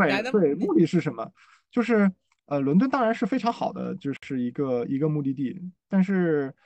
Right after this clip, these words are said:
Speaker 2: 你从学习的角度上来说的话，伦敦的，就是最好的学校不在伦敦，对不对？就是传统意义上最好的学校不在伦敦。
Speaker 1: 对。当然。
Speaker 2: 第二呢，就是伦敦的生活成本很高。
Speaker 1: 呃，
Speaker 2: 它的学习体验不，
Speaker 1: 高出一倍，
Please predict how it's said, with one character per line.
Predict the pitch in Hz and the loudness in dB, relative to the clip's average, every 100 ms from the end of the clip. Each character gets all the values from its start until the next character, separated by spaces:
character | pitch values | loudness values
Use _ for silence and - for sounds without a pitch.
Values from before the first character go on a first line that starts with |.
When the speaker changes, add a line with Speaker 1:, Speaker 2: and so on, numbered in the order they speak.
| _ - | _ -8
Speaker 2:
你 | 139 | -8
从 | - 156 208 | -4 -2 -2
学 | - 190 | 2 0
习 | - | 2
的 | 220 | 0
角 | 190 | 0
度 | - | -4
上 | 139 151 | -4 -4
来 | 120 | -4
说 | 123 | -6
的 | 135 | -8
话， | 131 123 | -6 -6
伦 | 120 156 | -4 -2
敦 | 226 233 | -2 -2
的， | 214 139 123 - | -2 -2 -4 -4
就 | 151 | -2
是 | 165 | 0
最 | 285 | 0
好 | 175 | 0
的 | - | -2
学 | 127 | 0
校 | 160 | 0
不 | 175 | 2
在 | 143 | 0
伦 | 120 - | 0 -2
敦， | - - | -6 -8
对 | 127 | -12
不 | - | -12
对？ | - - | -14 -12
就 | 135 | -12
是 | 127 - _ | -12 -14 _
传 | - 180 | -2 0
统 | 165 | 2
意 | 143 | 0
义 | |
上 | 139 139 | -2 -2
最 | 208 | -2
好 | 165 | -4
的 | 123 | -6
学 | 127 | -6
校 | 131 | -6
不 | 123 | -4
在 | 123 | -6
伦 | 123 127 | -4 -6
敦。 | 127 | -8
Speaker 1:
对。 | - _ | -12 _
当 | 220 214 | -14 -12
然。 | 196 | -2
Speaker 2:
第 | 247 | 2
二 | 208 | 2
呢， | 139 | 0
就 | 143 | -2
是 | 156 160 143 127 | -4 -2 -2 -2
伦 | 139 165 | -2 0
敦 | 202 202 | 2 2
的 | 151 131 123 - _ _ | 2 -2 -8 -12 _ _
生 | - 233 | -4 0
活 | 226 | 2
成 | 175 | 2
本 | 214 | 0
很 | 262 - | 0 -6
高。 | - - - _ _ _ _ _ _ | -10 -16 -18 _ _ _ _ _ _
Speaker 1:
呃， | 214 220 214 | -10 -8 -2
Speaker 2:
它 | 185 | 2
的 | 190 | 2
学 | 190 | 4
习 | 185 240 | 4 4
体 | 359 - | 0 2
验 | 139 196 | 4 4
不， | 151 | 4
Speaker 1:
高 | |
出 | |
一 | |
倍， | 262 165 | 0 0